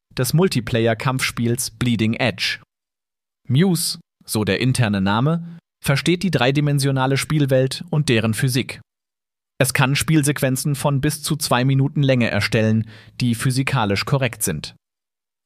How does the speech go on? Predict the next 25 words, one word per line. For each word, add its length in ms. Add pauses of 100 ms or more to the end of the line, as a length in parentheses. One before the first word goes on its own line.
(180)
Diese 260
frühe 320
Technologie 600
ist 300
nun 180
auf 320
Azure 380
A 300
I 40
Foundry 640 (140)
und 360
Hugging 280
Face 400
zugänglich. 640 (800)
Microsoft 600
hebt 180
hervor, 460 (320)
dass 160
das 180
Modell 380
noch 180
in 140
den 220
Kinderschuhen 580
steckt. 400